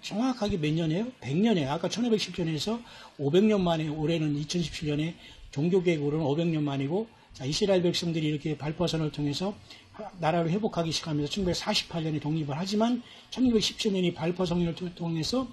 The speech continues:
이때 이스라엘 백성들이 나라를 서서히 찾을 전 조짐을 보이는 이때로부터 해서 지금이 정확하게 백 년입니다. 이 사인이.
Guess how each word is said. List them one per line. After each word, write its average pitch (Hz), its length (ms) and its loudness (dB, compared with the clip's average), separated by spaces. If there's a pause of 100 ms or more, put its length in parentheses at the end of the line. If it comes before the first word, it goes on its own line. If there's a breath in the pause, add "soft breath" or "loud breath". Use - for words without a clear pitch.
(360 loud breath)
이때 208 500 2 (200)
이스라엘 180 400 2
백성들이 175 500 0
나라를 180 480 0 (300 loud breath)
서서히 220 380 0 (760)
찾을 214 300 2
전 170 180 2
조짐을 185 440 2
보이는 175 500 2
이때로부터 170 640 0
해서 170 160 0
지금이 190 360 0
정확하게 226 440 -2
백 139 160 0
년입니다. 131 640 0
이 143 60 -6
사인이. 180 460 -4